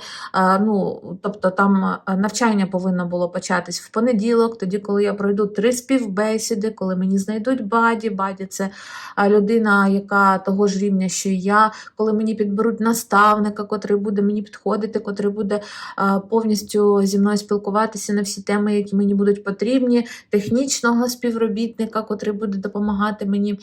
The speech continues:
м, у всіляких технічних питаннях. Ну, взагалі, класна пра-, платформа, вона повністю поглиблює, занурює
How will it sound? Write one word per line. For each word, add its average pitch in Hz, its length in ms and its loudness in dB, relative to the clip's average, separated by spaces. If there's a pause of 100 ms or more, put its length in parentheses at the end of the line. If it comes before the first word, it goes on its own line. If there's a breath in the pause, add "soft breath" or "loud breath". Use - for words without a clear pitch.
(360 loud breath)
м, 196 320 4
у 208 240 2
всіляких 208 720 -2
технічних 220 640 -2
питаннях. 202 480 0
Ну, 247 80 0
взагалі, 233 500 0 (300 loud breath)
класна 220 400 4
пра-, 202 300 -2
платформа, 269 560 2
вона 214 340 2 (100)
повністю 208 680 4
поглиблює, 190 800 0 (720)
занурює 208 760 2